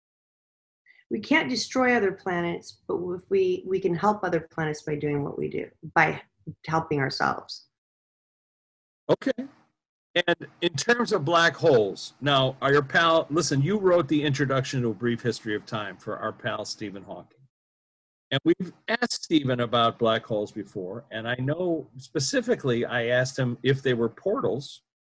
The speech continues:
Speaker 2: and he said, "Not in the way you think of portals." And
Speaker 1: Yeah.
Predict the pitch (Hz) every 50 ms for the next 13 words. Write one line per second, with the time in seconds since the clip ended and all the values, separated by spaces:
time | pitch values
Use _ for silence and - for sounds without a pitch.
0 | _ - 123 123 120 131 139 135 135 - 135 131 127 120 113 - _ _ _ _
1 | _ _ _ _ _ _ _ _ _ 107 117 131 143 151 170 170 165 156 151 151
2 | 147 143 139 139 135 131 131 143 143 135 135 - - 165 160 151 131 - 117 95
3 | - - 104 104 92 80 71 - - - - - - _ _ _ _ _ _ _
4 | _ _ _ _ _ _ - 202 196 180 170 160 160